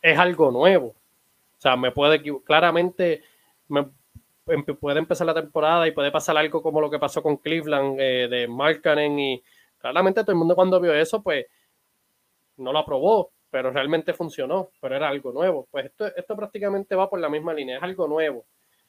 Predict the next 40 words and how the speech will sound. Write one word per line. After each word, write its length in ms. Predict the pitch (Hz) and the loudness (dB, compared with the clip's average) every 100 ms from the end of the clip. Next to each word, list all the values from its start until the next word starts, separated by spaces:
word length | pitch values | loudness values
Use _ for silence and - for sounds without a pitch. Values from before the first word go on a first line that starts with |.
| _ | _
Y 120 | 156 | -16
pues 260 | 143 143 139 - | -12 -10 -12 -8
yo 120 | 151 | -4
poner 200 | 185 185 | -2 -2
toda 140 | 202 190 | 0 -2
mi 100 | 190 | -2
confianza 420 | 185 185 190 190 | -6 -4 -6 -4
en 120 | 190 | -2
eso, 360 | 202 202 160 151 _ _ _ _ | -2 -2 -8 -10 _ _ _ _
no, 580 | 139 135 147 147 139 127 | -8 -6 -4 -2 -4 -6
no 120 | 135 | -10
creo. 200 | 135 123 117 | -12 -14 -6
Ahora, 380 | 139 156 156 - _ _ | 0 2 2 -4 _ _
de 120 | 143 | -6
que 120 | 143 | -2
el 100 | 143 | -4
fit 240 | 131 151 147 | -4 -8 -10
funcione, 580 | - 185 180 170 190 233 | -8 -8 -6 -4 -4 -4
pues, 260 | 185 147 - _ _ _ _ _ _ _ _ | -6 -8 -10 _ _ _ _ _ _ _ _
ahí 220 | - 147 151 | -2 -2 2
te 100 | 180 | 2
la 140 | - | 2
compro, 320 | 190 202 156 | 0 -2 -6
pueden 240 | 147 151 165 | -4 -4 -4
estar 240 | 165 165 | -6 -8
hasta 260 | 175 151 - | -6 -10 -10
quintos 440 | 156 180 180 147 | -8 -8 -6 -4
en 120 | 151 | -4
la, 220 | 139 135 131 | -2 -4 -4
en 180 | 151 139 | -8 -6
la 100 | 131 | -6
conferencia, 760 | 135 131 135 135 175 - 131 - _ _ _ _ _ _ _ _ | -8 -6 -4 -2 -2 -4 -8 -10 _ _ _ _ _ _ _ _
pero 680 | 139 139 135 131 131 131 - _ _ _ _ _ _ _ _ | -4 -2 0 0 -2 -4 -8 _ _ _ _ _ _ _ _
yo 100 | 143 | -10
por 100 | 156 | -8
lo 60 | |
menos 180 | 156 160 | -6 -6
los 160 | 160 160 | -6 -8
tendría 420 | 156 147 147 147 | -12 -10 -6 -6
séptimo. 640 | - 185 185 147 139 139 | -6 -8 -8 -12 -12 -12